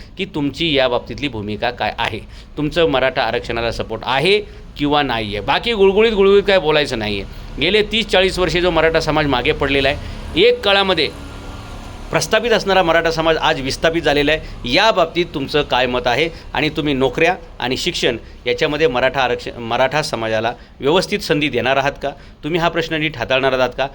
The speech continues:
हा प्रश्न जागोजागी तरुण, जो म्हणजे जिथं जिथं जे जे तरुणांचं टोळकं असेल, ते ते टोळकं स्वयंप्रेरणेनं, स्वतःच्या ताकदीनं जे काही शक्य होईल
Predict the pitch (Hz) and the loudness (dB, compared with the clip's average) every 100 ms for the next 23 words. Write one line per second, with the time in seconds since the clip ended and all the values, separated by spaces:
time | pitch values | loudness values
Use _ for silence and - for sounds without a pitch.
0 | - - 165 208 214 160 156 160 196 - | -12 -10 0 0 2 -2 0 -2 -4 -12
1 | - 107 131 135 170 151 139 143 143 139 | -18 -2 2 2 2 2 2 0 -2 0
2 | 131 104 - - 117 117 208 226 220 - | 0 -4 -12 -20 -6 2 6 6 4 0
3 | - 151 208 156 123 175 233 226 220 226 | -4 2 2 2 -2 2 4 4 4 4
4 | 175 196 196 214 196 185 180 190 180 160 | 4 4 2 2 2 2 2 0 2 0
5 | 151 151 131 180 185 - - 180 - 226 | 4 2 2 -2 -4 -10 -4 2 4 6
6 | 240 214 196 202 202 - 180 226 214 185 | 4 6 2 4 2 4 4 4 2 2
7 | 175 165 175 156 - - - - 151 180 | 2 2 2 0 -2 -10 -10 -4 2 2
8 | 175 - 185 190 185 123 - 160 165 151 | 2 2 4 4 2 -4 -4 -4 -2 0
9 | 131 240 226 185 165 160 147 190 | 4 4 4 2 -2 0 2 2